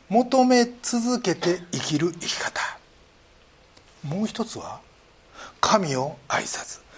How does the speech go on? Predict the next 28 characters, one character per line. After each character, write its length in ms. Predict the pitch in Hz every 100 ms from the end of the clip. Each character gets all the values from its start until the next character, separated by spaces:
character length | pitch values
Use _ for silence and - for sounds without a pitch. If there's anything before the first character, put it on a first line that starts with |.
| - -
神 280 | - 254 180
に 160 | 127 131
従 220 | - 226
わ 240 | 208 208
な 160 | 170 127
い 60 | 135
生 60 | -
き 160 | - -
方。 360 | - - - - _ _ - _ _ _ - -
自 180 | 127 196
分 200 | 208 233
の 120 | 240
力 300 | - - 254
で 100 | 160
知 140 | 143 208
識 220 | - 175
を 60 |
得、 280 | 139 160 - - - - - - -
押 140 | 269
し 140 | - 277
の 100 | 240
け 120 | 247
る 80 | 185
生 60 |
き 100 | -
方 180 | - -
で 120 | -
す。 220 | - -